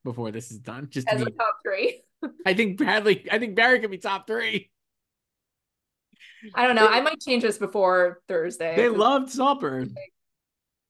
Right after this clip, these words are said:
Speaker 1: And they're
Speaker 2: I,
Speaker 1: right
Speaker 2: I
Speaker 1: to.
Speaker 2: don't, I don't know, like, how these other four slots are gonna play out, but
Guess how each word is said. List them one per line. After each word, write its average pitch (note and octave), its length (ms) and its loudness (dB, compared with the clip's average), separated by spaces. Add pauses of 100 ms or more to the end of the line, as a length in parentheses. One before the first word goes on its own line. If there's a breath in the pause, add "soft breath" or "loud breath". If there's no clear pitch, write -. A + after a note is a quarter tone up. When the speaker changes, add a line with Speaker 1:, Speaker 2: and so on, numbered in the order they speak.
Speaker 1:
And E3 140 -8
they're F3 140 0
Speaker 2:
I, - 80 6
Speaker 1:
right - 180 4 (100)
Speaker 2:
I A#3 120 -4
Speaker 1:
to. - 0 -
Speaker 2:
don't, B3+ 240 2
I A3 60 0
don't A#3+ 140 -2
know, A3+ 160 0
like, G#3 160 -2
how F3+ 600 -2
these F3 220 -8
other F3 500 -4
four E3+ 160 -6
slots C#3 540 -10 (100)
are E3+ 120 -6
gonna D#3 420 -8 (640)
play G#2+ 240 -10
out, F#2 480 -10
but B2+ 380 -8